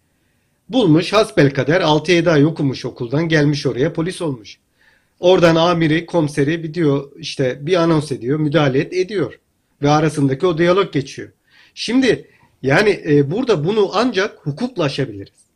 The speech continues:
Polis de hakkını hukukunu çok iyi bilecek. Vatandaş da hakkını hukukunu çok iyi bilecek.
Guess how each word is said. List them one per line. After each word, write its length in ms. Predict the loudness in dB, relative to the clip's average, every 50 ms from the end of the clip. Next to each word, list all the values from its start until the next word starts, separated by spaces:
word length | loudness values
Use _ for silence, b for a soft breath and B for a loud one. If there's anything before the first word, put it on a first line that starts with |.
| _ _ _ _ _ _ -2
Polis 360 | 0 0 0 0 -2 -4 -2
de 40 | -2
hakkını 400 | -2 -2 -2 -4 -2 -2 0 2
hukukunu 500 | 2 0 0 -4 -6 -6 -4 -4 -6 -6
çok 280 | -6 -8 -8 -8 -8
iyi 100 | -10 -10
bilecek. 420 | -10 -10 -8 -8 -8 -8 -8 -10 _ _ _ _ _ _ _ _ _ -4
Vatandaş 520 | -2 2 6 6 8 8 6 6 4 2
da 100 | 0 0
hakkını 300 | 0 0 -2 -2 -4 -4
hukukunu 440 | -4 -4 -6 -6 -6 -4 -4 -4 -4
çok 280 | -2 -2 -2 -2 0 -2
iyi 100 | -2 -2
bilecek. 400 | -2 -4 -2 -4 -4 -4 -6